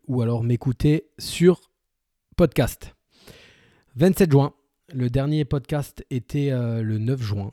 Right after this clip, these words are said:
Donc, euh, j'ai pas, j'en ai, j'ai pas tourné de podcast depuis presque trois semaines. Pour la simple et bonne raison que donc, je suis père de famille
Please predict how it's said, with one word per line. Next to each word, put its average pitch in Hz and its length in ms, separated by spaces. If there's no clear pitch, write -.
Donc, 107 360
euh, 107 520
j'ai 101 200
pas, 135 600
j'en 117 180
ai, - 60
j'ai 117 160
pas 180 140
tourné 170 240
de 147 60
podcast 156 460
depuis 123 300
presque - 400
trois - 280
semaines. 135 580
Pour 156 160
la 170 80
simple - 460
et 143 80
bonne 147 240
raison 131 640
que - 100
donc, 107 380
je 107 200
suis 101 440
père 135 220
de 110 80
famille 101 420